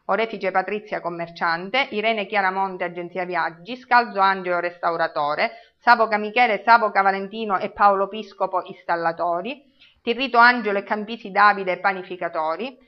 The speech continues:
la Delia Graziella e Rizzo Carmelo, autotrasportatori, Tornabene Salvatore e Mauro Todaro, settore produzione,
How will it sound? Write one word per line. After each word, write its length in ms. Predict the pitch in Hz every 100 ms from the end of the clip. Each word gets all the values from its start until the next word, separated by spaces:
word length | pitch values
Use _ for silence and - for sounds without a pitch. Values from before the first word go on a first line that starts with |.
| _ -
la 140 | 208
Delia 240 | 226 262 226
Graziella 540 | 214 208 - 226 214
e 20 |
Rizzo 320 | 196 220 220
Carmelo, 480 | 190 190 202 214 196
autotrasportatori, 1400 | - 208 196 190 180 - 175 - 175 170 160 160 214 247
Tornabene 560 | 214 202 226 220 254 240
Salvatore 560 | 202 196 196 220 202
e 60 | 190
Mauro 460 | 202 220 208 196
Todaro, 440 | 196 208 196 180 190
settore 560 | - 196 - 208 180
produzione, 840 | 180 196 190 185 - 175 175 214 302